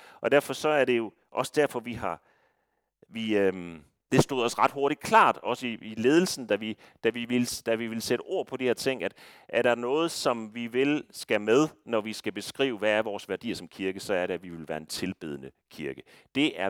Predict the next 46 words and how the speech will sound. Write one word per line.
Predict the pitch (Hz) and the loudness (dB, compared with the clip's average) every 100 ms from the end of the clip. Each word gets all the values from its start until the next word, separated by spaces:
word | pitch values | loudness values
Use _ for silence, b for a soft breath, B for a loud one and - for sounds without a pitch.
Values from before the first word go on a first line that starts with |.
| 98 | -2
vigtigt | 117 139 _ - - _ _ | -4 -4 _ -20 -20 _ _
for | - - | -12 -12
os. | - - - - _ _ _ _ _ _ _ _ _ | -12 -14 -16 -18 _ _ _ _ _ _ _ _ _
Amen. | 76 120 135 _ - | -6 -6 -10 _ -8
Er | 87 | -6
I | |
med | 104 127 | -2 -4
på | 147 | -2
det? | 131 127 | -4 2
Bakker | 120 123 | 2 4
I | 123 | 4
op | 143 165 | 4 2
om | 131 | 0
det? | 131 B B - 185 | 0 B B -6 -6
<laughs> | - - - - | -6 -14 -10 4
Det | 170 | 6
er | |
vigtigt | 156 165 143 | 6 4 6
at | 123 | 8
være | 127 | 8
tilbedende. | - 151 147 123 92 78 B B B - | 8 4 6 2 2 -4 B B B 6
Øh, | 123 113 B | 8 8 B
og | - 143 | 2 4
det | |
er | 151 | 6
vigtigt, | 170 165 151 | 6 6 4
at | 135 | 4
vi | |
er | 131 | 2
Kristus-centreret. | - 160 - 135 127 110 - 127 104 | 2 2 0 -8 -6 -4 2 4 4
Med | 101 | 2
andre | 110 131 | 0 0
ord, | 117 | -4
at | 98 | -2
det | |
er | 104 | -4
ham, | - 107 127 _ _ | -2 -4 -6 _ _
vi | - 110 110 _ - | -12 -12 -12 _ -10
tilbeder. | 110 110 95 - _ _ _ _ _ _ _ _ b b b b | -8 -8 -12 -16 _ _ _ _ _ _ _ _ b b b b
Og | 131 | 4
der | 165 | 6
er | 175 | 8
nok | 180 180 185 | 6 2 2
ikke | 202 185 | -4 -4
nogen | 180 196 | -4 -2
bedre | - 156 190 135 | 2 4 4 2